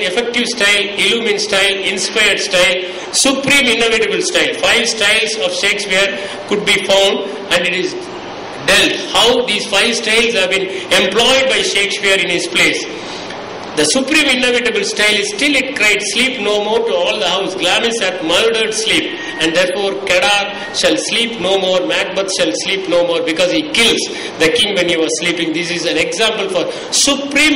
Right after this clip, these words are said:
inevitable style. Similarly, we can also classify the five styles used by Thiruvalluvar. The supreme inevitable style is, "பொருட்பெண்டீர் பெய்மை மயக்கம் இருட்டறையில் ஏதில் பிணந்தழியற்று," a slogan for aids.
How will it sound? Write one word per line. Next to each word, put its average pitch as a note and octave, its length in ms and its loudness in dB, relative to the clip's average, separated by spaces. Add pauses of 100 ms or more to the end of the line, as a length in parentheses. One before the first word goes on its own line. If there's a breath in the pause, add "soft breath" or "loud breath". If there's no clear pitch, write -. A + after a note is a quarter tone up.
(100)
inevitable G#3+ 600 0
style. F3+ 300 2 (500 loud breath)
Similarly, B3 520 2
we A3+ 120 -2
can F#3+ 160 2
also B3 220 0 (100)
classify G3 540 0
the F3+ 160 0
five F#3+ 240 0
styles F3+ 340 2 (160)
used F#3 240 -6 (120)
by E3+ 100 4 (560 loud breath)
Thiruvalluvar. F3+ 500 2 (120)
The D3+ 120 -4
supreme A#3+ 400 0 (500)
inevitable G#3+ 640 2
style F3+ 360 2
is, E3 80 -6 (180)
"பொருட்பெண்டீர் G3 800 0
பெய்மை F#3+ 340 0
மயக்கம் F3 440 0
இருட்டறையில் F3+ 580 0 (140)
ஏதில் F3+ 260 -2 (320 loud breath)
பிணந்தழியற்று," F3+ 920 2 (240)
a D3+ 120 -2
slogan F#3+ 380 0
for B2+ 100 2 (180)
aids. - 220 -2